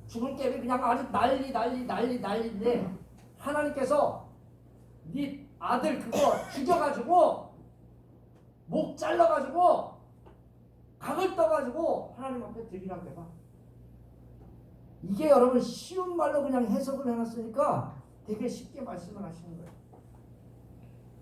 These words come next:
모리아 땅으로 가서 내가 내게 지시한 한 산에서 거기서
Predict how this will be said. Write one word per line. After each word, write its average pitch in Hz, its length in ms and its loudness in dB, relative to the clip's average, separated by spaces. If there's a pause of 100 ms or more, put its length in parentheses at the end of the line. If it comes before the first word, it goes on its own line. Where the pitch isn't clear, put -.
(580)
모리아 311 520 4
땅으로 302 340 0
가서 269 360 -2
내가 247 400 0
내게 277 360 2
지시한 294 680 -4
한 330 340 -4
산에서 - 640 -4 (680)
거기서 339 880 8